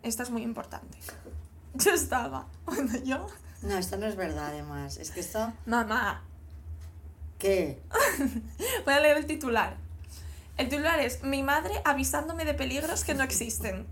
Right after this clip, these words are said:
Speaker 1: <laughs> Esto es fuerte. Es verdad que yo a veces, de repente, voy despistada y s-, y necesito que me avisen. Por ejemplo, el otro día casi me saltó un semáforo en rojo.
Speaker 2: Pero es que ahí, hasta un hermano tuyo me dio la razón.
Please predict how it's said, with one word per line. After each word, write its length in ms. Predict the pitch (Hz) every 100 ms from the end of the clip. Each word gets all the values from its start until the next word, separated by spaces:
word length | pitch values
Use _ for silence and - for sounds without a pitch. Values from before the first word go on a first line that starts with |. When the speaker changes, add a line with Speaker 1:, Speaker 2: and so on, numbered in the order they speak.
| -
Speaker 1:
<laughs> 200 | - -
Esto 240 | 277 277 370
es 80 | 262
fuerte. 480 | 226 220 - - - - - -
Es 140 | 262
verdad 340 | 277 302 285 302
que 140 | 269
yo 100 | 294
a 60 | 247
veces, 340 | 277 - 320
de 100 | 294
repente, 540 | 254 240 226 214 320 359 - - - - - - -
voy 140 | 233
despistada 500 | 240 262 262 - 269
y 40 | 320
s-, 180 | - -
y 80 | -
necesito 480 | 240 240 226 214 254
que 60 | 294
me 80 | 208
avisen. 300 | 214 226 226
Por 100 | 240
ejemplo, 200 | 269 226
el 60 |
otro 160 | 220 233
día 140 | 233
casi 380 | 254 240 254 262 - -
me 240 | 233 214
saltó 240 | 226 220 226
un 100 | 233
semáforo 380 | - 220 233
en 100 | 240 226
rojo. 400 | 269 233 - 240
Speaker 2:
Pero 160 | 202 196
es 100 | 190
que 160 | 202
ahí, 460 | 190 190 240 294 - 190 190
hasta 560 | 170 180 185 190 180 175
un 280 | 180 202 214
hermano 380 | 220 220 220 220
tuyo 540 | 214 220 226 294 330 196
me 120 | 196
dio 140 | 170 180
la 100 | 185
razón. 380 | 190 - 156